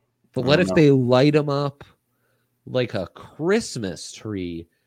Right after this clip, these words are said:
Speaker 1: and they yank 'em, like, thirty minutes into the game? That's what I love, you
Speaker 2: Well,
Speaker 1: know? <laughs>
Speaker 2: well, if that happens, you know.
Speaker 1: Yeah, fair enough.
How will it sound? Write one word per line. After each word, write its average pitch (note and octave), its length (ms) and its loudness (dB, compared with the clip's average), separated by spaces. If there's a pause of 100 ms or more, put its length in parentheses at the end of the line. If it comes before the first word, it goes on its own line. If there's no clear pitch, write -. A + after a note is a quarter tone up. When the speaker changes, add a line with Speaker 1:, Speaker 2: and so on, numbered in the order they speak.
(160)
Speaker 1:
and G#2 160 -10
they F2 100 -6
yank A2 600 -6
'em, D#2+ 240 -14
like, E2+ 320 -12 (240)
thirty G2 400 -2
minutes F2+ 400 -10
into E2 360 -10
the E2 80 -8
game? D#2 300 -12 (1080)
That's - 340 -4
what A#2 120 4
I G3+ 240 2
love, G#2+ 420 -2
you - 120 0
Speaker 2:
Well, C3+ 440 4
Speaker 1:
know? - 100 -6 (300)
<laughs> - 300 -12
Speaker 2:
well, C#3+ 140 8
if B2 60 0
that E3+ 200 6
happens, A2 800 -2
you A2+ 120 -8
know. F#2+ 280 -2 (1160)
Speaker 1:
Yeah, - 100 -10 (260)
fair C3 240 -10
enough. - 280 -20